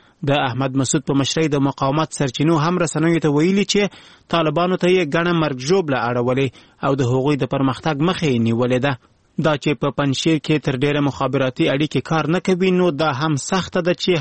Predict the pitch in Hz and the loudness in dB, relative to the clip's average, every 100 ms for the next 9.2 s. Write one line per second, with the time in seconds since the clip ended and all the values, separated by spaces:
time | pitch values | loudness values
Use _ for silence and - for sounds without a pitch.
0 | 135 170 - 170 156 165 147 135 151 160 | 0 -2 0 -2 0 0 0 2 0 2
1 | 160 127 127 170 180 180 190 - - - | 0 0 0 0 2 0 0 -4 -8 -2
2 | 139 151 170 165 - 170 175 - - 120 | 0 0 -2 -4 -6 -2 -2 -6 -8 -2
3 | 120 123 117 123 139 123 - - - 151 | 0 0 0 0 0 -2 -8 -16 -2 0
4 | 135 143 143 139 143 - 143 143 135 143 | 2 0 0 0 -2 -2 0 0 0 0
5 | 143 139 135 - 156 151 143 139 160 156 | 0 0 0 0 2 2 2 2 2 2
6 | 135 - 170 151 139 156 143 160 196 165 | 0 0 0 0 0 0 2 2 2 0
7 | 151 147 135 139 139 - 151 147 139 131 | 0 -2 -2 -2 -2 -2 -2 -2 0 0
8 | 131 151 170 156 - 135 - 127 - 170 | 0 2 2 0 -2 -4 -2 -4 0 0
9 | 180 196 | 2 0